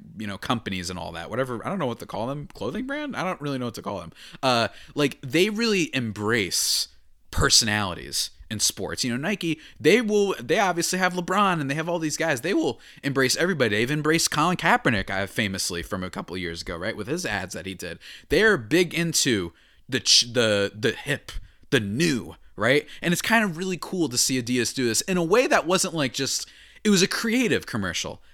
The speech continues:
That's what I liked about it the most. It was very creative. It wasn't just, "Let's just show Tatis working out and bat flipping and all this stuff," right? Instead, it was like, "Oh man, let's just show old timers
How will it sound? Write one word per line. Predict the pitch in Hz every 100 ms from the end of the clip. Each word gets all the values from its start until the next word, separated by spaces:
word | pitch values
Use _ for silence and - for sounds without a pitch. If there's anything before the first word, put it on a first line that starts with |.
| -
That's | 190 -
what | 226
I |
liked | 190 180 165
about | 147
it | 123
the | 117
most. | 107 104
It |
was | 123
very | 143 208
creative. | - 156 139 127
It | 139
wasn't | 180 190 -
just, | 147 - - -
"Let's | 127 143 -
just | 151
show | - 147
Tatis | 127 117 113 - 123 -
working | 113 117 104 110
out | 101 92 - -
and | 113 95
bat | 123 -
flipping | - 107 95
and | 95
all | 90
this | 87 90
stuff," | - 87 -
right? | 95 110 - -
Instead, | 156 143 - - 226 190
it | 170 143
was | 143 139 120
like, | 131 135 123 - -
"Oh | 160 151
man, | 165 143 87 - - -
let's | 143 -
just | 220 208
show | - 208 170 -
old | 135 147 165 160
timers | - 127 107 101 107 123